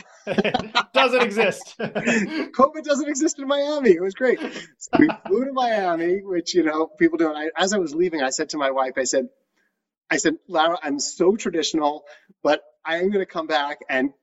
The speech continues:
Speaker 2: and come back and with purple colored hair." And she's like, "Just make sure that it's organic and not chemical, because I don't wanna get, like, chemical stuff in, in our, in, you know, in our bed." I'm like, "Fine, sure, no problem."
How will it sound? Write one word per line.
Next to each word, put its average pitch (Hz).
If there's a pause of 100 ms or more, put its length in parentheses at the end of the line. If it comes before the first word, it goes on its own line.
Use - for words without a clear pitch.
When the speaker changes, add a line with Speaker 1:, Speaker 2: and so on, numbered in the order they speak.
Speaker 2:
and 190
come 165
back 147
and 131
with 143
purple 175
colored 139
hair." 101 (520)
And -
she's 151
like, 143 (280)
"Just -
make 196
sure 277
that 240
it's 214
organic 156
and 143
not 156
chemical, 202
because -
I -
don't -
wanna 165
get, 151
like, 151
chemical 151
stuff 147
in, 139
in 131
our, 131
in, 139
you 147
know, 135 (380)
in 151
our 135
bed." 120
I'm 123
like, -
"Fine, 135
sure, 127
no 123
problem." 113